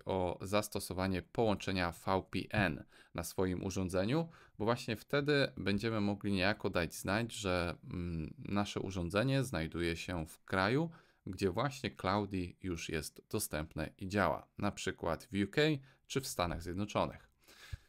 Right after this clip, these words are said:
Ym, niby jest informacja, że działa on także w Polsce, ale tak naprawdę nie jest to jeszcze prawdą. Możliwe, że już gdy oglądasz ten materiał,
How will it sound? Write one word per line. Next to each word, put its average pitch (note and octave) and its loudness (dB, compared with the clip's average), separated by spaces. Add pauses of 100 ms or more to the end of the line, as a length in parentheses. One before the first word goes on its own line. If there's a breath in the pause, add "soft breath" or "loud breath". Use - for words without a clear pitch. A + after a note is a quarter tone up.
(220 loud breath)
Ym, F#2 0
niby D3+ 4
jest C#3+ 4
informacja, A#2+ 2
że F#2+ 0
działa G#2+ 4
on F#2+ 4
także F#2 0
w - -14
Polsce, B2 2
ale B2 4
tak - -6
naprawdę F2 2 (280)
nie F#2+ 2
jest F2 0
to F#2 0
jeszcze - -4
prawdą. A#2 2 (260 soft breath)
Możliwe, B2+ 4
że A#2 4
już A2 -2
gdy - 4
oglądasz A#2 4
ten F#2 -2
materiał, F#2 2